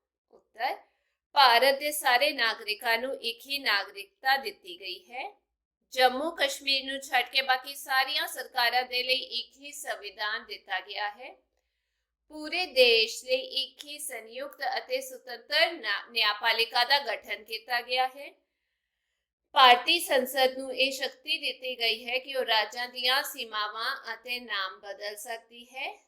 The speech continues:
ਰਾਜਾਂ ਦੇ ਰਾਜਪਾਲ ਕੇਂਦਰ ਦੇ ਪ੍ਰਤੀਨਿਧੀ ਦੇ ਰੂਪ ਵਿੱਚ ਕੰਮ ਕਰਦੇ ਹਨ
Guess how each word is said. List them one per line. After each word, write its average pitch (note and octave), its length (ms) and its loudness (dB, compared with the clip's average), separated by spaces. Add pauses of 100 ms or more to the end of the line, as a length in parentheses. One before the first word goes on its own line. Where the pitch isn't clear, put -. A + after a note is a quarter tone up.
(440)
ਰਾਜਾਂ B3+ 440 6
ਦੇ D4 200 2
ਰਾਜਪਾਲ A#3+ 520 0
ਕੇਂਦਰ B3+ 480 -2
ਦੇ C4 360 2
ਪ੍ਰਤੀਨਿਧੀ A#3+ 720 -10
ਦੇ A#3 180 -4
ਰੂਪ G#3+ 320 -16
ਵਿੱਚ A#3+ 260 -4
ਕੰਮ B3 340 -4
ਕਰਦੇ G#3+ 640 -6
ਹਨ A3+ 280 -12